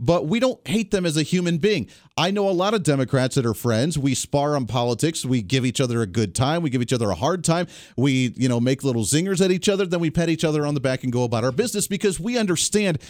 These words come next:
that politics, although can be all the way down to the core moral values and nature of how we live our life,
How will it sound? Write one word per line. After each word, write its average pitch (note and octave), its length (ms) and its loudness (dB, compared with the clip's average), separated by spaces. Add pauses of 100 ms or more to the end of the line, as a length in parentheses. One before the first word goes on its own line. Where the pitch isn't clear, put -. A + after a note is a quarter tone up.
(180)
that E3+ 160 2
politics, G3+ 680 0
although E3 380 0
can F3+ 320 0
be F3 280 0
all D#3 200 0
the D#3 80 -2
way D3+ 140 0
down D3+ 320 0
to D3+ 140 -2
the C#3+ 180 0
core D#3 400 0
moral D3+ 420 0
values C#3 460 -2
and A#2+ 100 0
nature C#3 300 -2
of A2 100 -4
how C#3+ 140 0
we B2 140 0
live A#2+ 220 0
our A#2 120 0
life, F3 680 -2